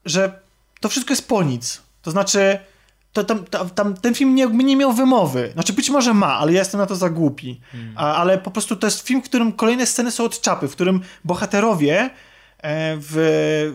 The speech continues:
Speaker 1: z-, ze sceny na scenę zmieniają swoje motywacje, zmi-, zmieniają swoje nastawienie, zmieniają sw-, jakby zmieniają swój charakter niemalże. Konflikty pomiędzy bohaterami są natury dziwacznej, związki pomiędzy bohaterami są niezrozumiałe. W jednej scenie możemy odnieść wrażenie, że bohaterowie są kochankami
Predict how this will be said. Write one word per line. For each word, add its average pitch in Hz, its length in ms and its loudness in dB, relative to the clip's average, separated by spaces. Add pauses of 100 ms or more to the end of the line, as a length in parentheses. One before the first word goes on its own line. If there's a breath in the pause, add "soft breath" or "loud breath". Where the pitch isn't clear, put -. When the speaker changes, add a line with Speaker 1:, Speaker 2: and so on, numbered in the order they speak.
(120)
Speaker 1:
z-, - 160 -4
ze 170 180 -2
sceny 233 240 0
na 214 100 0
scenę 220 240 0
zmieniają 208 300 0
swoje 202 600 2
motywacje, 190 720 -2 (220 loud breath)
zmi-, 175 240 -2
zmieniają 196 280 -2
swoje 196 240 -2
nastawienie, 175 680 0 (220 loud breath)
zmieniają 190 320 0
sw-, 180 300 -8
jakby 185 300 -4 (400)
zmieniają 196 340 -2
swój 196 180 -8
charakter 214 560 0
niemalże. 131 600 -2 (240 loud breath)
Konflikty 262 480 0
pomiędzy 185 300 0
bohaterami 180 460 -2
są 202 320 2
natury 196 360 -2
dziwacznej, 185 680 -2
związki 233 480 0
pomiędzy 190 240 0
bohaterami 180 500 0
są 196 160 0
niezrozumiałe. 220 680 2 (240 loud breath)
W 175 40 0
jednej 269 220 0
scenie 220 280 0
możemy 208 420 2
odnieść 208 240 0
wrażenie, 190 280 0
że 190 80 -2
bohaterowie 185 460 0
są 185 140 -4
kochankami 160 760 -4